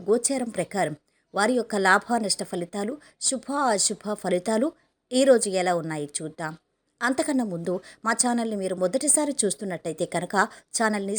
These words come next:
సబ్స్క్రైబ్ చేసుకోండి, పక్కనే ఉన్న బెల్ ఐకాన్ని యాక్టివేట్ చేసుకోండి. దీనివల్ల మేము చేసే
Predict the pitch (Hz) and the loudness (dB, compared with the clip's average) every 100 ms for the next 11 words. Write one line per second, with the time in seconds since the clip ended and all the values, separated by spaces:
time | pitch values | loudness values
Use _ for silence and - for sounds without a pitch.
0 | - 220 - - 233 - 214 175 - 180 | 0 2 2 2 0 -2 -4 -4 -2 -4
1 | 165 185 - _ _ _ - 220 262 247 | -4 -8 -12 _ _ _ -8 -2 4 4
2 | 220 190 175 196 220 208 202 180 247 - | 4 0 2 2 4 2 0 0 -2 -4
3 | 226 208 - 285 392 - 185 151 - 156 | -6 -6 -4 -4 -4 -4 -2 -2 -2 -6
4 | 156 - _ _ _ - 233 233 233 214 | -8 -12 _ _ _ 0 4 6 4 2
5 | 190 185 196 214 | -2 0 2 2